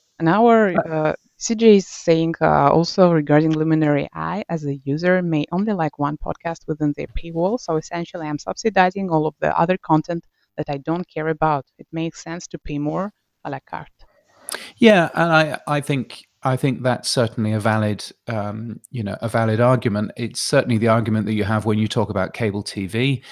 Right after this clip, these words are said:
Speaker 2: You know, "I only watch one or two channels. Why should I pay for twenty or thirty of them?" Um,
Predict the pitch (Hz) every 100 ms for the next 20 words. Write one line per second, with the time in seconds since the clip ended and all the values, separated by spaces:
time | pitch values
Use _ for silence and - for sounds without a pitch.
0 | - - 120 104 104 120 117 113 107 107
1 | 110 - 117 113 107 117 104 - 113 107
2 | 101 - 110 107 107 95 113 101 - 107
3 | 98 - 113 107 98 95 - 120 107 117
4 | 104 - 117 107 - - - - _ 113
5 | 107 107 110 110